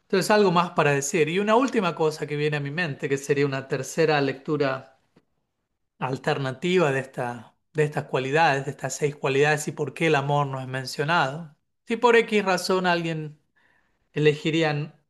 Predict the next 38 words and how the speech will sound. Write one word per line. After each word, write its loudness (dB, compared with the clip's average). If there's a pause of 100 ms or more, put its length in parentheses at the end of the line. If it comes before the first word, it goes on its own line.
(120)
estar -2
en 2
desacuerdo 2
conmigo, -2
con -8
mi -10
segunda -2
respuesta, -6
decir, -6
"No, -2
el -4
amor, -4 (720)
no, -6
no -4
estoy -2
de 4
acuerdo 2
en -2
esa -2
idea 2
que -8
el -2
amor -8
no -2
es -8
una -6
cualidad, 0
veamos -4
el -4
amor -10
como -10
una -8
cualidad -4
porque -8
no -4
está -6
incluido 0
allí". -4